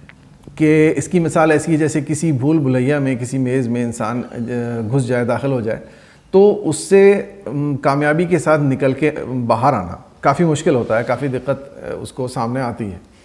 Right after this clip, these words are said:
और अगर उसको दाखिल होते वक्त एक ऐसा, अ, आला दे दिया जाए, एक ऐसी मशीन दे दी जाए जिसके अंदर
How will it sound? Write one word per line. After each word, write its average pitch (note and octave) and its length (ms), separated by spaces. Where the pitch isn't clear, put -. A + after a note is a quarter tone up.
और F3+ 120
अगर F3 300
उसको F#3+ 500
दाखिल D3 380
होते D#3 200
वक्त D3 340
एक C3+ 140
ऐसा, C#3+ 440
अ, C3+ 680
आला C3 220
दे C#3+ 120
दिया C3 160
जाए, B2+ 220
एक C3 100
ऐसी C3 220
मशीन C3+ 280
दे C3+ 100
दी C3 120
जाए B2+ 240
जिसके B2+ 300
अंदर C3 300